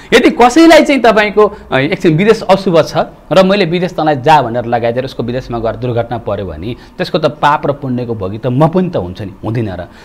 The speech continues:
त्यसैले यहाँले समग्रमा के बुझिदिनु भने यो त एउटा मनोचिकित्साको काम गर्ने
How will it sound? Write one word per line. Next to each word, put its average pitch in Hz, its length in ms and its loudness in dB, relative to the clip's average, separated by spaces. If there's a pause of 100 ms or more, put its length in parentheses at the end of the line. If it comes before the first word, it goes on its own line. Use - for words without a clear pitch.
(100)
त्यसैले 311 280 4
यहाँले 269 340 4
समग्रमा 240 460 2
के 190 200 -4
बुझिदिनु 131 360 -4
भने 101 320 -4 (220)
यो 226 80 0
त 240 80 0
एउटा 269 200 6
मनोचिकित्साको 214 840 2
काम 131 280 2
गर्ने 120 280 -4